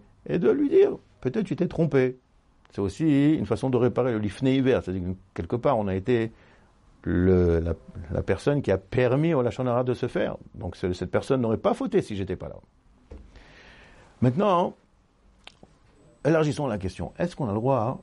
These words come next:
d'aller demander à, à quelqu'un pardon quand on a parlé du Lashon Hara sur lui, quand il sait pas Bichla, c'est pas du tout comme quoi il y avait quelqu'un qui a parlé du Lashon Hara. Il y a eu un dommage, mais il sait pas que ça a été causé par un Lashon Hara.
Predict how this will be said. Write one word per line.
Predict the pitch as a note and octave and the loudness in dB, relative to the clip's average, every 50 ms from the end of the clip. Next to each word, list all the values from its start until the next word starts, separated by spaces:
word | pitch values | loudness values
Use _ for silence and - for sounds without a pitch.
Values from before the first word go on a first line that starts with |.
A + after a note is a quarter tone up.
| _ - | _ -6
d'aller | G#2+ G#2 G2 F#2+ G2+ | -4 -2 -2 0 0
demander | G2 G#2 G2+ G#2 A2+ A#2+ B2+ C3 G2 - - | 0 0 0 0 0 2 2 2 2 2 -2
à, | - - - - | -10 -16 -8 -4
à | F2+ F2+ | -4 -2
quelqu'un | - - G2+ G2 F#2+ - E2 E2 - - | 0 0 -2 0 0 -2 -4 -4 -4 -2
pardon | - F#2 F2 G#2+ B2 D#3 E3+ | -4 -2 -2 -2 -4 -4 -6
quand | - - | -4 -4
on | G2+ F2+ | -4 -4
a | F2 | -2
parlé | F2+ G#2 A#2 A#2 | -2 -2 -2 -2
du | G2 G2+ | 0 0
Lashon | F#2 E2 - - A#2 | -2 -2 -2 -2 -2
Hara | A2 G#2 F#2 | 0 0 -2
sur | F2 - G2+ A#2 | -2 0 0 2
lui, | D3+ E3+ | 2 2
quand | - D#3 | 2 2
il | D3+ B2+ | 0 2
sait | - - C#3 | 2 0 0
pas | - - - | 2 2 2
Bichla, | D3 C#3+ C3 B2 - - D3 - - - D#2+ - - - | 2 2 0 -2 -2 -2 0 0 0 0 -2 -6 -12 -16
c'est | - - A3+ - | -4 -4 -4 0
pas | - B3+ | 0 0
du | A3 A#3 G3+ | 0 0 0
tout | - A#3+ A3 | 0 -2 0
comme | - F#3 F3+ | 0 0 0
quoi | F3+ G3+ F#3+ | 2 2 2
il | F3 | 4
y | E3 | 4
avait | D3+ D#3 E3+ D#3+ C#3 | 2 2 2 0 0
quelqu'un | - - D3 C3+ E3+ D#3+ | 0 -2 -2 0 0 0
qui | C#3 | 0
a | C#3+ | 0
parlé | A#2 A#2 A2 A2 G2+ | 0 2 0 0 0
du | G2+ F#2+ | 0 -2
Lashon | F2+ F2+ - F2 | -2 -2 -4 -4
Hara. | E2 D2 C#2+ D2 | -6 -4 -4 -2
Il | F2 | 0
y | A#2+ | 2
a | E3 G#3 | 2 2
eu | B3 D#4 | 2 0
un | F4 B3+ | 0 0
dommage, | G3+ A#3 C4+ C4+ A#3+ F#3 C3+ | 0 0 0 -2 -6 -6 -8
mais | C#3 | -8
il | - | -6
sait | - G3 | -8 -6
pas | G3 - - | -4 -4 -4
que | - A#3 | -4 -2
ça | - F3 | -2 -2
a | E3+ | -2
été | D3+ D#3 D#3 | 0 -2 -4
causé | - D3 C3+ C#3 | -2 0 0 0
par | - - A2 | -2 -2 -2
un | G#2 | -2
Lashon | F#2 F2 - - D#2+ | -4 -4 -4 -6 -8
Hara. | D2 B1+ - | -8 -10 -12